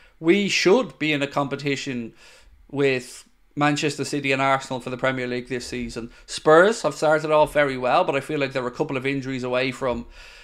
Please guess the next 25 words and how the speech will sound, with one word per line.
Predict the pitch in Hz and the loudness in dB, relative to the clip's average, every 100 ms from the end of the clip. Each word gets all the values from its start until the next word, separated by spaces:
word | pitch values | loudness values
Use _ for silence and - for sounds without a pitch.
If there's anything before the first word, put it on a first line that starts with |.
| - | -4
uh, | 131 127 123 | 0 2 0
dropping | 123 147 139 139 | 0 0 0 0
down | 131 127 | -4 -4
the | 127 | -4
table | 131 131 127 123 | -2 -2 -2 -4
a | |
little | 127 131 127 | -4 -4 -4
bit. | 123 151 - - _ | -4 -4 -6 -20 _
Chelsea | - 160 180 180 | 4 4 4 2
have | 139 | 0
a | 131 | 0
lot | 131 135 | 2 0
of | 123 | 0
groundwork | 135 131 139 123 123 | 0 0 2 -2 -2
to | - | -6
make | 123 123 | -8 -4
up | 131 127 | -4 -2
on. | 123 139 143 | -2 -2 -6
Newcastle | 135 139 180 - 160 156 | 0 2 2 4 0 0
have | 147 | -2
only | 139 131 | -2 -4
three | 123 143 139 | -4 -4 -4
points | 135 135 123 | -4 -6 -6
from | 131 | -10
twelve. | 123 123 110 139 - | -6 -4 -2 -2 -4